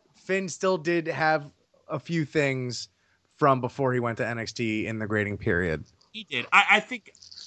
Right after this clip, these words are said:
Speaker 2: this is, this is. Oh, wait a second. I'm getting, I'm getting Whoopi Goldberg and Ghost. Tope's entering my body. Hideo Itami is not in this tournament.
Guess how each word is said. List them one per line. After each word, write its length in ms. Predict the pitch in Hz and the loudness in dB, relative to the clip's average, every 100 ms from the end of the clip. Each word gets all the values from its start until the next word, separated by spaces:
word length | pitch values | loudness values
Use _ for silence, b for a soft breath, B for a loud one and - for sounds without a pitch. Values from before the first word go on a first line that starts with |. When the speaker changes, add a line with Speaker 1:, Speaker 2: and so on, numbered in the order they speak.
| - - - - _ _ _ _ _ - | -20 -18 -18 -18 _ _ _ _ _ -10
Speaker 2:
this 180 | 185 | -10
is, 120 | 185 139 | -10 -12
this 260 | 160 170 | -10 -10
is. 100 | 175 156 | -12 0
Oh, 160 | 185 | 0
wait 180 | 170 190 | 2 -2
a 40 | 139 | -4
second. 220 | 123 120 | -12 -8
I'm 160 | 139 143 | -6 -4
getting, 340 | 165 165 135 147 | -2 -2 -4 -4
I'm 140 | 143 | -6
getting 360 | 139 165 160 143 | -2 -2 0 -2
Whoopi 280 | 156 185 143 | -4 -6 -2
Goldberg 720 | 156 160 143 131 123 117 123 - _ _ _ - | -2 0 0 0 0 -6 -12 -14 _ _ _ -2
and 220 | 139 120 | -2 2
Ghost. 440 | 147 131 113 - - | 4 6 4 -4 -4
Tope's 360 | 160 160 139 | -2 2 2
entering 240 | 139 131 127 | 2 0 0
my 80 | |
body. 400 | 117 131 117 104 b b | 2 4 4 0 b b
Hideo 380 | 156 160 160 143 | 0 4 4 4
Itami 300 | 151 143 123 | 2 2 2
is 100 | 110 | 2
not 140 | 117 | 2
in 40 | 107 | 2
this 100 | 101 | -2
tournament. 380 | 113 92 80 | -4 -4 -6